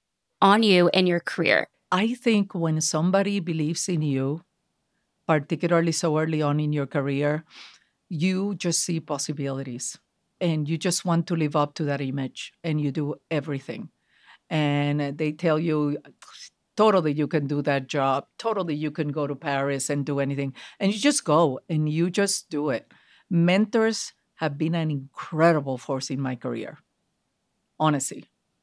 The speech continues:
Speaker 2: I would not be where I am if not for the people that I met throughout my career that, you know, s-, extended that hand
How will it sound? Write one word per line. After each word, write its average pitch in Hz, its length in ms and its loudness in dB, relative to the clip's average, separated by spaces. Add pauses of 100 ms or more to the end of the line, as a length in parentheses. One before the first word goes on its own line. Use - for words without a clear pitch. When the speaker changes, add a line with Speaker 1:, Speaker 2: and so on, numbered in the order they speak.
Speaker 2:
I 175 360 2 (140)
would 160 240 -4
not 170 320 0
be 180 180 -2
where 165 220 0
I 156 80 2 (100)
am 185 320 2 (140)
if 160 200 -4
not 147 220 -2
for 151 200 -4
the 147 100 -2
people 147 400 -4
that 139 120 -2
I 139 120 0
met 139 400 0 (500)
throughout 147 480 2
my 143 220 -2
career 131 640 -2 (280)
that, 139 540 -6 (800)
you 156 220 -4
know, 135 120 0
s-, - 220 -6
extended 147 560 -2
that 143 160 -2
hand 139 420 -2